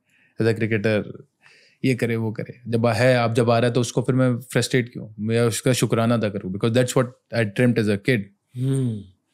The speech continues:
Speaker 1: तो
Speaker 2: आप बहुत लोगों की ड्रीम जी रहे हो।
Speaker 1: हाँ जी, हाँ।
Speaker 2: अब
Speaker 1: बहुत
Speaker 2: जी रहे हो।
Speaker 1: लोगों की ड्रीम जी रहा हूँ, और तो जब वो एनर्जी आ रही है, एनर्जी आ क्या रही है? वो तो प्यार ही देने आ रहे हैं। Of course ऐसा होता है यार कि एक लेवल तक मैं ले सकता हूँ, उसके बाद मैं उनको कहता हूँ, "यार मैं थक गया, मेरे को जाना है, प्लीज।"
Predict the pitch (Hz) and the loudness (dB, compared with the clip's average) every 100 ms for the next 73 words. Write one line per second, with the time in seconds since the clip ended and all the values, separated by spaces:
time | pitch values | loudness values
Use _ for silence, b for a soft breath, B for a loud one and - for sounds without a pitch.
0 | _ - 101 107 - - _ _ _ - | _ -8 -8 -6 -12 -14 _ _ _ -2
1 | 120 123 123 139 139 135 143 117 120 135 | 2 4 4 4 2 2 0 2 2 2
2 | 120 120 107 95 _ - 127 131 160 117 | 2 0 0 -6 _ -2 2 4 2 0
3 | 95 - 113 117 131 131 127 131 117 127 | -4 -6 -2 4 6 6 6 2 2 0
4 | 117 104 123 110 104 98 110 110 110 107 | 0 2 2 4 2 0 -2 -2 -4 -8
5 | b b b b b b - 120 123 127 | b b b b b b -4 0 2 4
6 | 139 139 139 127 123 117 135 117 117 107 | 4 4 2 4 4 4 4 4 2 0
7 | 98 - - 117 127 143 147 139 139 127 | -2 -6 -2 2 4 4 4 4 2 0
8 | 90 110 120 127 139 147 147 139 131 113 | -2 -4 -2 2 4 4 4 4 4 0
9 | 110 - 147 151 208 190 180 175 160 165 | -4 -8 -2 -2 2 4 4 4 4 4
10 | 160 156 147 _ 156 151 139 139 131 131 | 4 2 -2 _ 2 4 4 2 4 4
11 | 135 135 117 117 117 127 131 131 131 123 | 4 2 2 0 0 0 0 2 2 2
12 | 113 107 123 123 113 107 101 95 107 98 | 0 0 0 2 0 0 -2 0 0 0
13 | 101 87 80 87 85 - - | -2 -4 -8 -12 -14 -16 -16